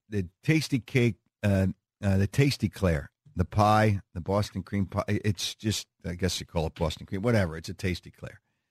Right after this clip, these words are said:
I don't even know what the, but the, uh, the Danishes and the honey bu-,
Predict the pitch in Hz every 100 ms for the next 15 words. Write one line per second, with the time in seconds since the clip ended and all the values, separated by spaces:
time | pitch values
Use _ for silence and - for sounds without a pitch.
0 | _ 135 165 156 135 120 120 110 110 -
1 | 90 _ _ _ _ 123 117 120 110 101
2 | 90 90 - 139 135 123 - 104 82 85
3 | 85 92 143 139 92